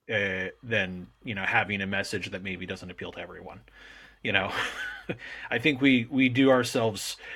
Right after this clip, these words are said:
I mean, 'cause why would you join a political organization if there's, if there's so little behind, you know, the purpose of that organization, if they can't, you know, speak out and be like, "Hey,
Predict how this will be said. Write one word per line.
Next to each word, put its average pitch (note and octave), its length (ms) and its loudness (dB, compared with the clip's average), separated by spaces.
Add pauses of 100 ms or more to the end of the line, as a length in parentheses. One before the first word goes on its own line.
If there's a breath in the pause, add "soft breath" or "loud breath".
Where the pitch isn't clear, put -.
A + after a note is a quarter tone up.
(100)
I - 40 -6
mean, C#3+ 140 2
'cause C#3+ 220 6
why C3+ 340 8
would D#3+ 220 6
you D3 120 2
join C#3+ 320 2
a B2+ 40 4
political C#3 480 4
organization G#2+ 800 2
if G#2 220 -6
there's, G2+ 420 -2 (840)
if B2 180 -6 (400)
there's A#2 360 0
so - 460 2
little A2+ 720 4 (180)
behind, A#2 580 2
you A2 80 -2
know, G#2 120 -2
the G2 80 -8
purpose A#2+ 400 -2
of G2 100 -4
that G2 180 -2
organization, G2+ 720 -2
if F#2+ 100 -10
they G2 100 -4
can't, F#2+ 340 -6
you G#2+ 120 -6
know, F#2+ 120 -4 (140)
speak - 500 -8
out G#2 220 4
and G2 80 -8
be G#2 80 -6
like, G2+ 120 -4
"Hey, D3 260 6